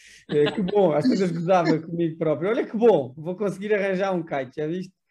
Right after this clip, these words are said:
Portanto, tinha que arranjar estas ferramentas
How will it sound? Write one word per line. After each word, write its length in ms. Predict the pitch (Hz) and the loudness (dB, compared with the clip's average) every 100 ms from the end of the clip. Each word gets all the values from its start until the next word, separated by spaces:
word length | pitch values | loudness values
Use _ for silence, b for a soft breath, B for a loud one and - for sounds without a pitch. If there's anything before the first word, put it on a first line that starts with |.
| _ _ _ _ _ | _ _ _ _ _
Portanto, 1000 | _ 175 165 165 185 180 180 175 165 165 _ | _ -6 -6 -2 0 2 2 0 -4 -10 _
tinha 240 | - 180 185 | -8 -4 -4
que 140 | 190 | -4
arranjar 460 | 175 185 175 185 170 | -4 -2 0 0 0
estas 360 | 160 160 160 | -4 -6 -10
ferramentas 840 | 160 - 156 160 175 180 185 190 | -10 -8 -4 -2 -2 -4 -6 -8